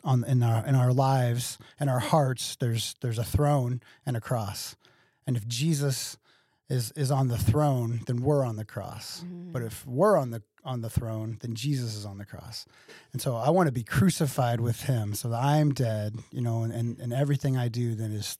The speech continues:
Speaker 1: is him on the throne. So
Speaker 2: That's
Speaker 1: that was,
Speaker 2: so good.
Speaker 1: that would be my, my life verse that I think is,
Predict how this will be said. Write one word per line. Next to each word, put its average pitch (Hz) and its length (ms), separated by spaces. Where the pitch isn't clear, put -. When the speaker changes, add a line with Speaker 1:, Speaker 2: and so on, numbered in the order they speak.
Speaker 1:
is 104 180
him 131 280
on 107 100
the 101 100
throne. - 360
So - 120
Speaker 2:
That's 175 160
Speaker 1:
that - 20
was, 156 240
Speaker 2:
so 156 60
good. 147 260
Speaker 1:
that 170 160
would 175 100
be 160 120
my, 127 460
my 131 260
life 131 420
verse 104 360
that 107 120
I 107 60
think 107 260
is, 107 160